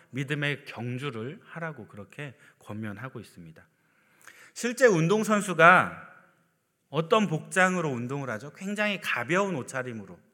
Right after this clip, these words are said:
그죠? 움직이는데 부담되지 않을 만큼 그렇게 가벼운 복장으로 경주를 하듯이 우리 믿음의 성도들 역시도 이 믿음의 경주를 함에 있어서 이 믿음의 경주에 방해가 되는 여러 요소들,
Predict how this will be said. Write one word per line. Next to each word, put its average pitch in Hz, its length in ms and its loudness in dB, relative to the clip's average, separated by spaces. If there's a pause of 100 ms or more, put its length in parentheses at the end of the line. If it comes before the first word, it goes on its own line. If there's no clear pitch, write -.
(160)
그죠? 131 280 -16 (400)
움직이는데 180 640 2
부담되지 139 580 -2
않을 107 360 -8
만큼 92 440 -14 (800)
그렇게 180 380 -6
가벼운 185 720 0
복장으로 160 800 0
경주를 127 520 -8
하듯이 175 560 -6 (380)
우리 226 180 2
믿음의 202 440 8
성도들 240 520 4
역시도 175 380 2
이 170 160 2
믿음의 208 500 4
경주를 165 720 0
함에 208 360 -6
있어서 135 600 -6 (720)
이 233 140 -4
믿음의 208 420 4
경주에 170 520 4
방해가 196 600 8
되는 175 340 4
여러 131 280 4
요소들, 127 560 -6